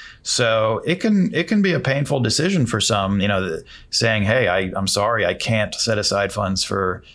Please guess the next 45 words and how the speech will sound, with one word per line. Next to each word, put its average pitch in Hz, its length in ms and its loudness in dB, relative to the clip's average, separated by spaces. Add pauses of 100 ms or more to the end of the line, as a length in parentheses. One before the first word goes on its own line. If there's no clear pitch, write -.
(160)
you 104 100 0
know, 98 40 2
I 92 60 0
can't 127 340 -2
send 101 240 0
my 90 220 -2 (160)
kids - 440 -2
to 101 140 -4
col-, 92 380 -2
college, 87 420 -2
uh, 85 80 0
and 85 160 -2
pay 90 280 -4
their 87 220 0
whole 90 200 -2
way." 85 240 -2 (340)
You 123 100 2
know, 90 100 0
they're 92 140 0
gonna 92 120 0
have 95 160 -2
to 101 100 -2
do 92 160 -2
loans, 92 240 0
they're 98 80 0
gonna 95 140 0
have 87 80 -6
to - 80 -14
pay 95 160 0
their 85 160 0
own 87 100 -2
way. 87 160 -2
But, 98 160 -6
you 139 60 0
know, 104 80 2
they, 95 180 -2
they 117 180 -2
can 160 280 0
pay 139 260 -2
those 131 260 0
loans 120 280 0
off 127 260 -2
in 104 80 2
the 95 80 0
future. 101 720 -2